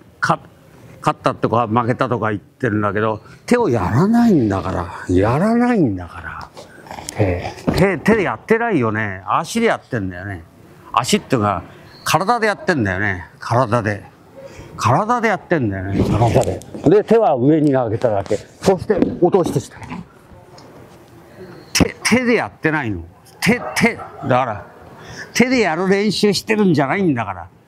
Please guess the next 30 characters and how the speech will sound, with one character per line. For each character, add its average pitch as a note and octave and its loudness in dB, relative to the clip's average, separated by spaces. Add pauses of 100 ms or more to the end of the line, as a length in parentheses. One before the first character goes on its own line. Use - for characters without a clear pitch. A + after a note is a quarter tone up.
(120)
手 A3 2
で A3+ 0
や A2 -2
ら C#3 2
な A#3+ 0
い A#3+ -2
練 G#3+ 0
習 G#3 0
を G3+ 2
し - -8
て G3 0
る F3 0
ん D#3+ 0
だ A2 -4
か F#2+ -6
ら。 D#2+ -12 (400)
手 G#3+ 2
で B3+ 0
や D3+ 0
ら E3+ 0
な G#3 0
い G#3 2
の E3 4
ど D3 2
う G3 0
し - -8
た D3 -2
ら A#2 -4
い G#2+ -6
い？ C3 -2